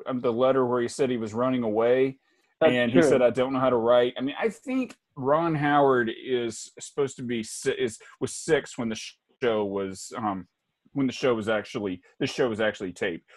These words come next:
Speaker 1: But he's supposed to be five years old. And if I'm not mistaken, I think I may have remember, learned how to do my A B Cs.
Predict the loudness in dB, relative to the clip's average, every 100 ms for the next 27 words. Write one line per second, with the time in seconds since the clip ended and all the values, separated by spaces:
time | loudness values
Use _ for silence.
0 | _ -2 0 4 4 2 -2 2 4 4
1 | 2 -4 -6 -8 -10 -16 _ _ -2 0
2 | -2 -6 _ -6 -6 -4 -4 -2 -4 -6
3 | -2 -2 -2 -8 -4 -4 -4 -6 -4 -4
4 | -4 0 2 2 2 2 0 0 -2 -2
5 | -2 -4 -4 -4 -4 -2 -4 -4 -4 -4
6 | -4 -6 -6 -8 -10 -6 -4 -4 -8 -16
7 | -20